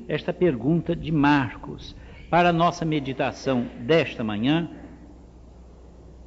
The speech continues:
desta parábola que o próprio Cristo considera básica. "Se não entendeis esta parábola,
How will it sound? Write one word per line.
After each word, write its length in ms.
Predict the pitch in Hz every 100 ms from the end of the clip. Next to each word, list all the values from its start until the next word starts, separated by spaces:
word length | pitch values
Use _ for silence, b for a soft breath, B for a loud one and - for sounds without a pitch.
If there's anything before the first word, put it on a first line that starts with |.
| - - - - - - - - - - -
desta 340 | 202 247 -
parábola 520 | 254 226 196 202 214 208
que 160 | 233
o 80 | 214
próprio 480 | - 175 196 220 220
Cristo 420 | 165 156 - 170
considera 600 | - 147 - 127 120 123
básica. 840 | 117 113 104 90 - 92 - 90 - - - - - - -
"Se 180 | - 247
não 400 | 233 285 269 269
entendeis 1120 | 226 220 156 175 131 107 113 98 85 - - - - - -
esta 400 | 185 - - 113
parábola, 680 | 120 131 143 120 110 95